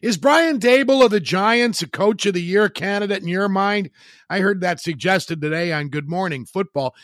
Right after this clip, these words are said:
Giants over the Colts, thirty-eight to ten. The Giants are going postseasoning. They're nine six and one right now. The Colts, on the other hand, have lost six straight and, uh,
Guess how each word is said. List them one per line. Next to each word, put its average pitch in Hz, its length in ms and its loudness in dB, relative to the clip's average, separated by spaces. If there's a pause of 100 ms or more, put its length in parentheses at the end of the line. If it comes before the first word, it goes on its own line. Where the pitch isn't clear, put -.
(180)
Giants 262 540 0
over 208 260 4
the 143 120 -6
Colts, - 600 -2
thirty-eight 220 640 0
to 139 120 -6
ten. 135 560 -6 (420)
The 185 100 -4
Giants 208 720 0
are 180 60 -4
going 190 400 0
postseasoning. 175 880 -2
They're 196 160 0
nine 180 580 -2
six - 440 -4
and 151 200 -4
one 165 260 -6
right 123 320 -4
now. 107 320 -6 (340)
The 156 140 -4
Colts, 214 420 2
on 196 160 2
the 180 160 0
other 175 240 2
hand, 170 300 -2
have 139 160 -6
lost 175 500 2
six 180 260 -6
straight 151 540 -6 (500)
and, 147 460 -4
uh, 139 260 -2